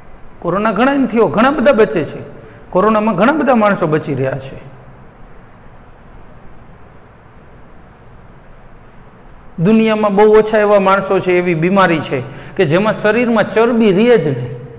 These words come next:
એવો એક માણસ, ચરબી જ નહીં આખા શરીરમાં, ચામડી સીધી હાડકાર ચોટેલી હોય એવો.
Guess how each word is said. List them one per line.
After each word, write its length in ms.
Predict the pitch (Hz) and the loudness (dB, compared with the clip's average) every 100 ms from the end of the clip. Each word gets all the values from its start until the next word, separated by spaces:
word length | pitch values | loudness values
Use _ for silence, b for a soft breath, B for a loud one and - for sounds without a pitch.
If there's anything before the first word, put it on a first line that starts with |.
| - | -4
એવો 200 | 233 254 | 0 4
એક 240 | 226 190 170 | 4 2 -2
માણસ, 240 | 151 139 - - - - - - | -2 -4 -10 -18 -20 -20 -20 -2
ચરબી 360 | 240 269 294 240 | 2 2 2 0
જ 100 | 190 | 0
નહીં 200 | 165 147 | 0 0
આખા 180 | 147 135 | -2 -4
શરીરમાં, 440 | 156 135 135 135 | -2 0 0 2
ચામડી 380 | 202 214 220 208 | 4 4 4 2
સીધી 260 | 226 202 | 0 2
હાડકાર 460 | 196 190 196 190 170 | 2 2 2 0 0
ચોટેલી 360 | 196 190 170 139 | -4 -4 -6 -4
હોય 160 | 143 | -2
એવો. 160 | 160 | -2